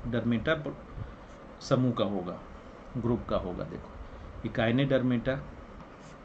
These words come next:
सभी समुद्री जीव समुद्री होते हैं जिनका शरीर कांटेदार होता है। इनके शरीर में जल प्रवाही संस्थान होता है।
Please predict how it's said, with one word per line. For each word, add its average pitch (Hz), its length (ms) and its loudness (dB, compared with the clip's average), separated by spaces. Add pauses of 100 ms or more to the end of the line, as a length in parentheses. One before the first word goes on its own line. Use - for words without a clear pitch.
(640)
सभी 127 340 4
समुद्री 131 480 6 (340)
जीव 131 260 4
समुद्री 120 440 4
होते 131 300 4
हैं 139 220 2
जिनका 113 280 2
शरीर 127 300 4
कांटेदार 123 560 4
होता 120 280 0
है। 131 200 -2 (760)
इनके 113 220 4
शरीर 131 360 4
में 117 360 4
जल 127 180 6
प्रवाही 120 460 6
संस्थान 120 580 0
होता 123 280 2
है। 135 200 -2